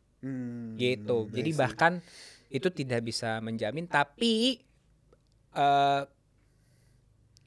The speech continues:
Speaker 2: lu dapat alfa,
Speaker 1: Dapat
Speaker 2: dapat lah.
Speaker 1: alfa.
Speaker 2: Dapat
Speaker 1: Iyalah.
Speaker 2: alfa lah, gitu.
Speaker 1: Anjir, lu tuh, lu tuh gimana ya gue bilang ya? Lu tuh berada di posisi yang kayak jauh-jauh-jauh lebih advantage dibanding mungkin sembilan puluh sembilan persen memes trader gitu.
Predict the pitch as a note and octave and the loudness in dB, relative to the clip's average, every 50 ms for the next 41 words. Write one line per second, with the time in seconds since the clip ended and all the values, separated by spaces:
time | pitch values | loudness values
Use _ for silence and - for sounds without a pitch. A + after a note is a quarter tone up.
0 | _ _ _ _ _ - - G3 A#3 G3+ D#3 D#3 D#3 D#3 D#3 - E3 E3 - - | _ _ _ _ _ 0 4 4 4 6 8 6 6 6 6 4 0 0 0 0
1 | - - D#3 D3+ D3+ D3 - - - G3+ - - _ _ _ _ _ _ _ _ | -2 4 6 6 6 4 4 2 0 0 0 -2 _ _ _ _ _ _ _ _
2 | _ _ - D3+ C#3+ D3+ B2 B2+ A#2+ - C#3+ E3+ - - - A2 - - _ - | _ _ -2 6 6 8 8 8 6 8 8 8 8 8 0 -10 -12 -14 _ -20
3 | - - - B2+ C3+ E3+ F#3 D#3+ C#3 A#2+ B2+ B2+ B2 - C#3 C#3 B2+ A#2 - - | -20 -12 -2 2 4 4 4 4 2 2 0 -2 -2 0 -2 -2 -2 -4 -4 -4
4 | D3 E3 F#3 F3 B2+ - - _ - D3 F#3 F#3 E4+ D#4 - - - - - A3 | -2 2 2 0 0 -2 -12 _ 0 0 0 2 2 -2 -2 -4 -6 -6 -4 -4
5 | C4+ D#4 G#3+ D#3+ D3 C3+ D#3+ F#3 E3+ C3+ A2+ A2+ A#2 A#2 B2+ A#2 A2+ G#2 G#2 A2+ | -2 -4 -4 -4 -2 -2 -2 -2 -2 -6 -6 -6 -6 -4 -4 -6 -6 -8 -8 -6
6 | D#3 G3+ - C4+ F3 C#3+ C3+ B2+ B2+ B2+ C3 C3+ - F3 F3+ F3 D#3+ C#3+ - D3+ | -6 -6 -6 -4 -2 0 0 0 0 -2 -4 -4 -2 -2 -2 0 0 -2 -2 -2
7 | F3+ A#3+ A3 F3 - D3 B2 A#2+ A#2 A#2 C#3 A#2+ A2+ C3+ B2+ B2+ C3 C3 B2+ B2 | 0 -2 -2 -2 0 0 0 0 0 -2 -4 -2 0 2 4 4 2 2 0 2
8 | C3+ B2+ B2+ B2+ B2 C3 B2+ B2+ C3 B2+ C3 A2+ A#2+ A#2 B2 G#2+ B2+ B2+ A#2+ B2 | 2 4 4 4 2 2 2 2 2 0 2 0 0 -2 -2 -2 -2 -2 -2 -2
9 | B2 - D3 D3 - - C3 B2+ A#2+ A#2 A2+ A2+ C3+ D3 D3 C3+ B2+ - - E3+ | -2 -4 -4 -4 -4 -4 -4 -2 -2 -2 -2 -2 -4 -6 -4 -6 -6 -6 -8 -8
10 | E3+ - - C3+ A#2 A2+ - - A2+ - - A#2+ A2+ A2+ A2 - A#2+ B2+ B2 G#2+ | -8 -6 -6 -4 -4 -4 -4 -6 -10 -10 -8 -8 -8 -8 -8 -8 -6 -4 -4 -4
11 | A#2+ A#2 - - _ - - - G#2+ A#2 B2 B2 A#2 - - - C#3+ E3 E3 D3 | -4 -6 -8 -12 _ -18 -10 -6 -4 -2 -2 -2 -2 -4 0 0 0 2 2 0
12 | B2 G2+ G#2 G2+ - F#2+ | 0 -2 -8 -12 -12 -14